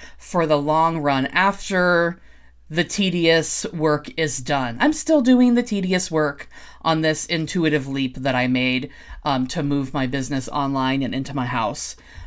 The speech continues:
Um, I'm still doing it, and that's fine. I'll be doing it for a few more weeks and probably cleaning up messes into June, um, because of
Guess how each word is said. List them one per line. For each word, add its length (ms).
Um, 220
I'm 140
still 420
doing 320
it, 180
and 160
that's 300
fine. 460
I'll 100
be 140
doing 280
it 140
for 180
a 60
few 240
more 240
weeks 500
and 180
probably 480
cleaning 400
up 160
messes 560
into 300
June, 600
um, 540
because 800
of 180